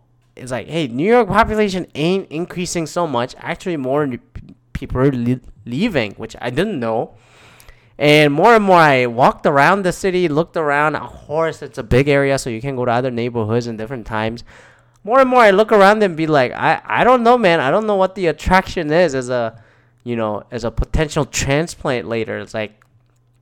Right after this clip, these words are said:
really? Even, I know they're like, New York was, like, the next hot hub for tech and stuff, working in software and everything.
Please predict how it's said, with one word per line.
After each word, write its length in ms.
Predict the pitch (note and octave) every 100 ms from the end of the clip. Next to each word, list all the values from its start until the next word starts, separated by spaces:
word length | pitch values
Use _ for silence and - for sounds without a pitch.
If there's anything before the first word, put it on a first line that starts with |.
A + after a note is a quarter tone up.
| _ _ _
really? 600 | B2 A2+ D3 A3+ D#4 - - - _ _
Even, 500 | D#3+ G#3+ A3 E3+ A2+ - -
I 220 | G#2+ C3
know 180 | C#3 D#3
they're 160 | C3
like, 280 | A#2+ A2 G#2 A2 _ _ -
New 320 | B2 B2+ C3
York 420 | C3 C3 C#3 B2+
was, 180 | B2 A2
like, 180 | A2 -
the 80 | G#2+
next 260 | A2+ A2
hot 480 | - - A#2 A2+ - _
hub 540 | - - A#2 B2 A#2+
for 160 | - A2+
tech 400 | - B2 C3 C#3+
and 120 | G#2+
stuff, 320 | - A2 A2
working 300 | A2+ A2+ A#2+
in 120 | G#2+
software 460 | G2+ A#2 A#2+ - B2+
and 80 | G#2+
everything. 540 | G#2 G#2+ - A2 A2+